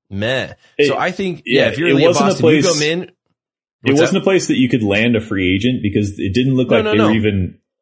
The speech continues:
Speaker 2: going anywhere. They didn't have a plan. They didn't have a trajectory to speak of. Now it feels like you might not get someone who's hunting for a ring at the end of their career, but you might actually be able to go out and do some things.
Speaker 1: Yes.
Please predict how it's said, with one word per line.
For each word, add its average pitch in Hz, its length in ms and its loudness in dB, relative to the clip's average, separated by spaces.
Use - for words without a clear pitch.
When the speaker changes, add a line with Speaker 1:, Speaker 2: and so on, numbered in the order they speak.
Speaker 2:
going 143 300 2
anywhere. 85 180 -2
They 110 80 -14
didn't 123 200 0
have 104 100 -2
a - 80 -10
plan. 123 600 -2
They 110 60 -4
didn't 107 180 0
have 104 120 -2
a 95 60 -2
trajectory 98 680 -4
to 107 100 -2
speak 110 320 -4
of. 101 380 0
Now 175 320 0
it 135 100 -4
feels 123 260 0
like 104 360 0
you 151 100 0
might 202 160 2
not 127 200 0
get 117 160 0
someone 113 280 -2
who's 90 320 -2
hunting 104 300 -2
for 90 200 -4
a 78 60 -2
ring 95 260 0
at 80 80 -6
the 82 100 -2
end 78 80 -6
of 76 60 -8
their 78 180 -4
career, 78 320 -6
but 82 200 -4
you 147 100 -4
might 214 140 2
actually 170 260 -2
be 113 180 2
able 110 120 0
to 95 60 -4
go 107 140 0
out 101 140 0
and 73 80 -10
do 143 140 2
some - 180 -6
things. - 300 -8
Speaker 1:
Yes. 180 600 -8